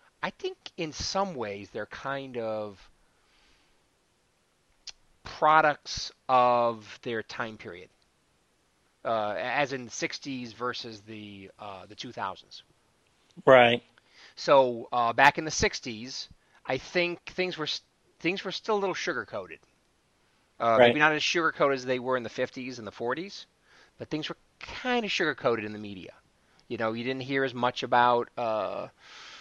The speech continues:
Speaker 1: you know, divorce and, uh, you know, some of the bad situations that unfortunately happen.
Speaker 2: Right.
Speaker 1: Uh, a-,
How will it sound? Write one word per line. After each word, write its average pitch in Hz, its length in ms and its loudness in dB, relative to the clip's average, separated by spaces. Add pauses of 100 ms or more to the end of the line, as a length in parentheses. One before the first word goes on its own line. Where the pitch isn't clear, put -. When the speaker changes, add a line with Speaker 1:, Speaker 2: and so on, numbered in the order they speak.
(200)
Speaker 1:
you 139 80 -6
know, 123 120 0
divorce 123 840 2
and, 113 320 -10
uh, 110 460 0 (800)
you 135 100 -6
know, 113 100 -4
some 185 180 -10
of 143 80 0
the - 60 -2
bad 117 280 4
situations 107 760 -8
that 107 100 -6
unfortunately 104 580 -8
happen. 104 480 -8 (400)
Speaker 2:
Right. 120 280 6
Speaker 1:
Uh, - 280 -14 (400)
a-, - 480 0